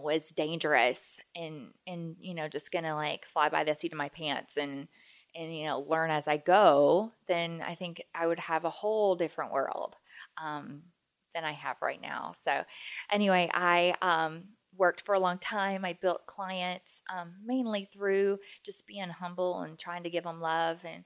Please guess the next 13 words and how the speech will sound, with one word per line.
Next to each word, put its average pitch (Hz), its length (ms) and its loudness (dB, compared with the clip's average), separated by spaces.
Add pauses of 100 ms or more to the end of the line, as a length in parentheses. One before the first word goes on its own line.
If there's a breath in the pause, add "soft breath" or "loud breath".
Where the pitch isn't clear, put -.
(320 soft breath)
recognizing 175 680 -4
their 160 140 -4
needs, 160 580 -6
and, 139 300 -12 (840)
uh, 175 340 0 (600 loud breath)
then 208 600 6 (240)
started 202 680 4 (380 loud breath)
my 190 260 2
own 277 240 4
training 160 480 -6
center, 175 480 -2 (360)
uh, 196 400 -6 (680 loud breath)
back 220 320 4